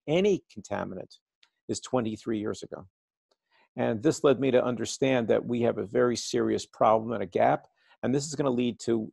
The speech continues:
something of a citizens' uprising at some point, and I wanted to head that off. I wanted to be a little bit of a Paul Revere calling out a problem, and very much of a Johnny Appleseed calling out a solution.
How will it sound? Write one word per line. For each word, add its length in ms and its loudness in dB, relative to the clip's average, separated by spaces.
something 380 0
of 120 2
a 60 0
citizens' 640 -4
uprising 600 0
at 160 -4
some 200 -4
point, 300 -8
and 120 2
I 60 4
wanted 320 0
to 60 0
head 200 -2
that 120 0
off. 300 -2
I 60 4
wanted 300 0
to 80 -2
be 100 -2
a 80 2
little 160 4
bit 140 2
of 100 -2
a 260 4
Paul 220 2
Revere 560 0
calling 340 2
out 140 2
a 40 -2
problem, 520 2
and 120 -4
very 200 4
much 240 0
of 60 0
a 40 2
Johnny 300 0
Appleseed 640 -2
calling 300 -2
out 100 -2
a 20 -4
solution. 500 -10